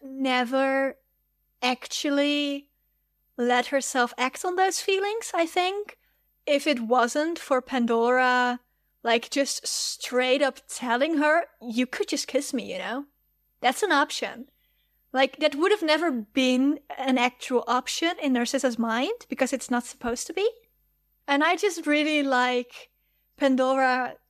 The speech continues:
challenging her in that way. And, like, it's very, like, it's a very teasing, lighthearted kind of,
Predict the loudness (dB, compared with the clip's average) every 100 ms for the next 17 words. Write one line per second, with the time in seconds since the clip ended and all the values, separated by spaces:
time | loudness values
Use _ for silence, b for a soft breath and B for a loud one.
0 | -6 0 2 2 2 2 0 2 2 0
1 | 0 0 2 2 0 0 0 0 -2 -2
2 | 0 2 2 -2 0 2 2 2 0 -2
3 | -8 _ _ _ _ _ _ -6 -4 0
4 | 2 0 2 2 2 0 -2 -4 -2 0
5 | 0 0 0 0 -4 -4 -2 2 2 2
6 | -2 -2 0 2 0 -4 -8 -6 -2 0
7 | 0 -4 -18